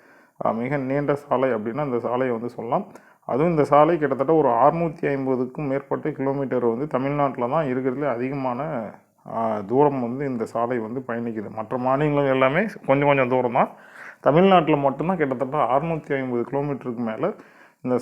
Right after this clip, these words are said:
ச-, என் ஹெச் நாற்பத்தி நான்கு வந்து இருக்குது. அந்த என் ஹெச் நாற்பத்தி நாலு இருக்கக்கூடிய வழித்தடத்துல மிக முக்கியமான ஒரு குறிப்பிட்ட இடம் அப்படின்னா இந்த தொப்பூர் கணவாய் நம் பகுதியை வந்து சொல்லலாம். அடிக்கடி, அதுக்கப்புறம் மேல மகாராஷ்டிரா அங்கங்க எங்கேயோ இருக்குது. ஆனா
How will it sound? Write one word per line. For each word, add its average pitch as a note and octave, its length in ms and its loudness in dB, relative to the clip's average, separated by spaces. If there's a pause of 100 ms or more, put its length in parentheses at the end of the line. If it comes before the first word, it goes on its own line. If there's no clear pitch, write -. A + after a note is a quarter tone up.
ச-, - 20 -4
என் C3 200 -2
ஹெச் C#3+ 200 -4
நாற்பத்தி C3 320 -2
நான்கு A2+ 300 -4
வந்து C3 200 -2
இருக்குது. A#2 240 0
அந்த B2+ 360 2
என் B2 180 2
ஹெச் F#3 200 -2
நாற்பத்தி C#3+ 460 0
நாலு B2 320 -2
இருக்கக்கூடிய A#2 1000 -2
வழித்தடத்துல B2+ 720 -4 (460)
மிக C3 360 0
முக்கியமான D#3 840 0 (380)
ஒரு B2 540 2 (100)
குறிப்பிட்ட C#3+ 500 2
இடம் C3+ 220 0
அப்படின்னா A2+ 340 -4
இந்த C3+ 120 -2
தொப்பூர் B2+ 420 -4
கணவாய் B2 400 -2
நம் A2+ 240 -8
பகுதியை A#2+ 360 0
வந்து A2+ 180 -4
சொல்லலாம். B2 380 -4
அடிக்கடி, B2+ 540 -2 (460)
அதுக்கப்புறம் A#2+ 520 0
மேல D#3+ 240 8
மகாராஷ்டிரா D3+ 500 6
அங்கங்க D3 400 2
எங்கேயோ C#3 260 4
இருக்குது. B2+ 280 2
ஆனா F#3+ 240 0